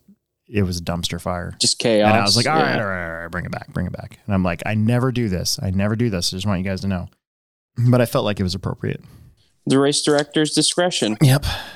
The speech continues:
Speaker 1: Uh, Matt Kessel says that he had to work the day after P M B this year, so he drove back through the night with a trailer eleven hours to get back just in time to start working.
Speaker 2: Woo!
Speaker 1: Yeah. I don't know what happened to me. I used to be able to do that sort of thing, and I can't do that now.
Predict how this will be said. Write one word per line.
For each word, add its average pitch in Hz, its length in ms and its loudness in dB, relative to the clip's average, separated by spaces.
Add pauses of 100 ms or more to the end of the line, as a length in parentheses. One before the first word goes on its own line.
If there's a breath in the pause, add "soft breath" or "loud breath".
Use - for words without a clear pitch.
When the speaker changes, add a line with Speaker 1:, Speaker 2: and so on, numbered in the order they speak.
(380 loud breath)
Speaker 1:
Uh, 139 240 2
Matt 180 240 2
Kessel 185 300 0
says 160 380 2
that 139 140 -2
he 165 80 0
had 170 80 0
to 143 80 2
work 147 180 0
the 139 80 -2
day 139 160 0
after 139 220 -2
P 139 160 0
M 123 100 6
B 123 160 2
this 120 240 2
year, 110 160 0
so 110 180 0
he 104 60 4
drove 131 340 0
back 143 240 0
through 135 200 2
the 120 80 4
night 113 280 2
with 104 120 -2
a 104 60 -4
trailer 127 460 0
eleven 107 320 0
hours 104 300 -2
to - 80 -6
get 82 140 -2
back 101 200 -4
just 110 200 -2
in 101 80 2
time 101 200 -2
to 95 60 -4
start 95 260 -2
working. 98 460 -2 (600)
Speaker 2:
Woo! 175 1000 4 (120)
Speaker 1:
Yeah. 98 480 -2 (760)
I 160 100 2
don't 262 100 4
know 226 60 4
what 196 120 2
happened 190 300 0
to 139 40 4
me. 123 100 4
I 113 80 0
used 160 180 2
to 170 60 -2
be 165 80 0
able 143 160 2
to 123 40 2
do 135 140 2
that 131 160 0
sort 113 180 2
of 101 80 -2
thing, 95 220 -2
and 95 80 -4
I 113 80 -2
can't 110 220 -2
do 104 140 0
that 92 180 -2
now. 90 280 -8